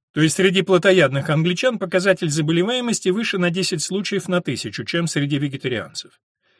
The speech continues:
Возрастание относительного риска определяют как повышение риска в угрожаемой группе относительно риска в контрольной группе. Здесь мы имеем следующий расчет:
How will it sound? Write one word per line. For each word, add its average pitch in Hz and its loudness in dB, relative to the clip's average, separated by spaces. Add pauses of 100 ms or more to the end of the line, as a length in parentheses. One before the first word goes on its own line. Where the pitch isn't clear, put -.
(180)
Возрастание 196 6 (100)
относительного 180 2
риска 190 -4 (160)
определяют 156 0
как 160 0
повышение 156 0
риска 190 0
в 170 2
угрожаемой 127 -2
группе 175 -2
относительно 147 -2
риска 147 -2
в - -8
контрольной 139 -2
группе. - -18 (500)
Здесь 220 0
мы 202 2
имеем 196 2
следующий 117 -4
расчет: 101 -8